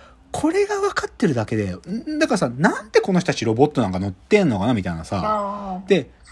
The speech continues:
Speaker 1: なんなの？なんでジオンはこんなにいっ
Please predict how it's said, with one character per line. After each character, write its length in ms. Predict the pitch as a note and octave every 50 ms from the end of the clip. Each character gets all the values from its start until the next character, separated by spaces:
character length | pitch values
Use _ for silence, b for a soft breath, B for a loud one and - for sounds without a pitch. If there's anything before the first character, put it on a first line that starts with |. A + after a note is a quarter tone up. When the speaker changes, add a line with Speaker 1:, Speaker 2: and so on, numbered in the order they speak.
| - -
Speaker 1:
な 220 | D#3 A3+ A4 C5
ん 100 | C5 A4
な 140 | D4+ - A2
の？ 240 | G2 F#2 F2+ - -
な 180 | G#3 E4 B4 C#5+
ん 60 | B4
で 120 | E4 - D3+
ジ 200 | C#3 D3+ F3+ F#3
オ 80 | D#3
ン 80 | C3+ A#2+
は 100 | G#2+ F#2
こ 160 | - - B2+
ん 100 | B2 B2+
な 140 | B2+ B2+ C3+
に 240 | E3 G3 G#3 E3+ D#3
い 20 |
っ 40 | C3+